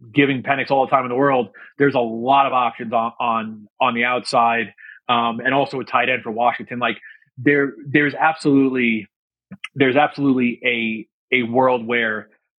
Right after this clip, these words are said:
Penix throws for, like, three eighty and four touchdowns and Washington wins this game. It, uh, you know, a game being played into the forties. I, I mean, that's entirely possible. So I, I, I, I don't have that many concern. Again,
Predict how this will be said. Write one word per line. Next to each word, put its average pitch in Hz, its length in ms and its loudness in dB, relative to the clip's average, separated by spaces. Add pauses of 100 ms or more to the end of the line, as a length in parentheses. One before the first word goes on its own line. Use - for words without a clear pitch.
(320)
Penix 143 340 0
throws 139 300 2
for, 135 120 -12
like, 123 260 -8 (100)
three 135 260 0
eighty 120 580 -4 (240)
and 123 200 -6
four 131 180 2
touchdowns 120 580 -2
and 117 120 -6
Washington 120 440 0
wins 117 200 -2
this 113 160 -8
game. 117 480 -2 (400)
It, 143 140 0 (180)
uh, - 140 4
you 143 100 4
know, 127 100 2
a 120 60 -4
game 127 220 0
being 123 200 -4
played 117 460 -2 (360)
into 147 240 0
the 113 160 -2
forties. 98 460 -2
I, 123 320 -4
I - 20 -2
mean, 127 140 -4
that's 127 160 -4
entirely 123 380 0
possible. 113 460 -2
So 120 300 -2 (420)
I, 131 100 4 (100)
I, 143 180 -2
I, 139 80 -4 (360)
I 151 40 0
don't 160 180 2
have 156 180 0
that 151 120 -2
many 151 160 -2
concern. 139 380 -12
Again, 131 260 0